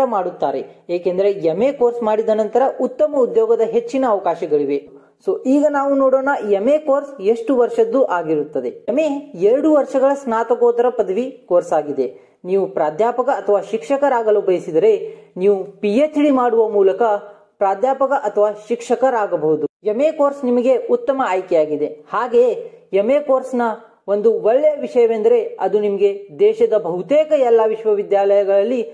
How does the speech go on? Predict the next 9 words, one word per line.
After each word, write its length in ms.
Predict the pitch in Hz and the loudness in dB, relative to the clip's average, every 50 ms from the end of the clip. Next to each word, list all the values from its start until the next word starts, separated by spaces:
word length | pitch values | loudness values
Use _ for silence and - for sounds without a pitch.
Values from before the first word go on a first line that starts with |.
| - _ - | -18 _ -10
ಮತ್ತು 240 | 185 185 185 220 208 | -10 -6 -2 -2 -2
ಕಾಲೇಜುಗಳಲ್ಲಿ 880 | 208 - 220 214 226 262 285 277 - 269 240 226 208 208 220 240 226 185 | 0 2 2 2 4 4 2 2 2 2 2 4 4 2 2 2 2 2
ಲಭ್ಯವಿರುತ್ತದೆ. 1080 | 180 175 165 170 160 160 156 151 147 147 147 139 123 139 135 - - - _ _ _ _ - | 2 -2 -4 0 0 2 2 2 0 -2 -6 -6 -6 -6 -6 -8 -10 -20 _ _ _ _ -12
ಇದರಿಂದ 340 | 175 170 196 202 202 196 196 | -12 -8 -6 -4 -4 -2 -2
ನೀವು 480 | 196 196 202 226 240 220 202 - - - - | -2 0 2 2 2 2 0 -4 -10 -12 -8
ನಿಮ್ಮ 240 | 175 180 190 196 190 | -6 -4 -2 -2 -2
ಮನೆಯಿಂದ 500 | 190 185 190 226 277 302 302 294 262 269 | 0 -2 0 2 2 2 2 2 2 0
ದೂರ 380 | 233 175 180 220 269 302 311 | 0 0 0 0 2 2 2
ಹೋಗಬೇಕಾಗಿಲ್ಲ, 880 | 311 262 247 240 202 208 190 185 175 160 170 156 143 - 147 139 135 | 2 2 2 2 2 2 0 0 -2 -2 -2 -2 -4 -2 -4 -2 -2